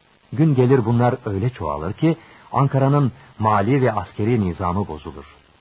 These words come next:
Bunun üzerine devlet Şeyh Hazretlerinden talebelerinin bir listesini ister. Hacı Bayram, Ankara'nın Kanlıgöl mevkiinde bir çadır kurar.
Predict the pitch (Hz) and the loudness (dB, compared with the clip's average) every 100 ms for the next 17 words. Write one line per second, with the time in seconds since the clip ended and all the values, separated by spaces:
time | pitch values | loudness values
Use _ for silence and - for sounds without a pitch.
0 | _ _ - 107 117 104 98 87 98 117 | _ _ -8 -2 0 0 -2 -2 0 0
1 | - - - - 107 101 139 - - _ | -4 -18 -14 -4 0 0 0 -4 -20 _
2 | - - 143 110 120 113 113 - 110 110 | -12 0 0 2 -2 0 -2 -2 0 0
3 | 139 143 - _ 107 107 107 107 110 117 | 0 -4 -14 _ -2 0 2 2 2 2
4 | 110 101 87 90 92 - 92 73 - 73 | 0 -2 -4 -8 -10 -8 -8 -8 -12 -18
5 | - - _ _ _ _ _ _ - 95 | -18 -20 _ _ _ _ _ _ -8 -6
6 | 87 80 90 156 - - - - 147 143 | -4 -2 0 -2 -4 -14 -12 0 0 2
7 | 139 143 147 131 - 113 120 120 95 85 | 2 2 0 -4 -6 -2 0 0 -2 -4
8 | 85 - - 92 104 87 - 87 80 71 | -8 -10 -8 -2 -2 -4 -8 -8 -10 -12
9 | - 71 | -14 -16